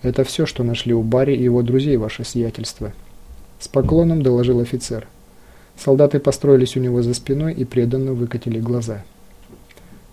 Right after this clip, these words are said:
«Потом», отмахнулся барон, беря Тедди за локоть. «Пилот, я полагаю, тебе стоит переодеться и принять ванну». Тедди согласился, не раздумывая.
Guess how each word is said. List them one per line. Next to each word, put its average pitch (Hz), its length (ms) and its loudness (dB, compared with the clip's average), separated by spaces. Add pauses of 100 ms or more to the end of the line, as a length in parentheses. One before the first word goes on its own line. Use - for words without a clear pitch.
«Потом», 123 500 4 (120)
отмахнулся 113 580 -6
барон, 120 380 -2 (180)
беря 120 240 2
Тедди 120 260 0
за 123 180 2
локоть. 113 380 -2 (680)
«Пилот, 139 380 4
я 123 160 0
полагаю, 131 440 6
тебе 131 240 2
стоит 123 320 0
переодеться 131 560 2
и 123 120 -8
принять 117 400 -4
ванну». 110 380 -4 (1160)
Тедди 202 260 6
согласился, 151 600 4
не 147 120 0
раздумывая. 117 640 2